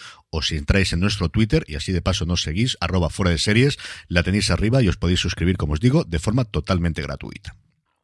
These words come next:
Empezando ya con las noticias, un nuevo proyecto de Amazon se llama Seven Wonders, Siete Maravillas, una serie de acción y aventuras basada en la novela de Ben Mezrich y que estará protagonizada por Simu Liu, la estrella de Shang-Chi y la leyenda de los Diez Anillos.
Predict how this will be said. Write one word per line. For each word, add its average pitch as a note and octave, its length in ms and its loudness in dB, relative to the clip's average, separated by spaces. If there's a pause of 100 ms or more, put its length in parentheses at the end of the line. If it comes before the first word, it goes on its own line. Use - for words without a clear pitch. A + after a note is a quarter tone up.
(200)
Empezando E3+ 520 2
ya D#3 120 4
con C#3+ 120 4
las C3+ 120 4
noticias, F#3+ 680 2
un F3 220 2
nuevo A#2+ 200 4
proyecto F#2 480 0
de F#2+ 160 2
Amazon F#3 480 2
se - 180 0
llama D#3+ 340 2
Seven F#2+ 500 0
Wonders, F#3+ 500 4
Siete A#2 380 -2
Maravillas, E3 720 2 (220)
una D#3 240 4
serie F#2+ 240 6
de F#2 80 4
acción A#2 260 2
y A2+ 60 2
aventuras F2+ 420 0
basada A#2 400 2
en G#2 60 2
la F#2+ 80 2
novela D#2+ 320 2
de E2+ 100 2
Ben G#2 300 2
Mezrich C3 840 0
y D#3 140 2
que - 80 -2
estará B2+ 280 2
protagonizada A#2 720 0
por G#2+ 220 0
Simu A2 420 0
Liu, B2+ 360 6
la G#2 180 4
estrella G#2 480 4
de G2+ 80 4
Shang-Chi G2+ 600 2
y A2 100 2
la F#2 120 4
leyenda F#2+ 360 2
de F#2+ 80 4
los E2 220 0
Diez F#2 240 0
Anillos. D2 580 -8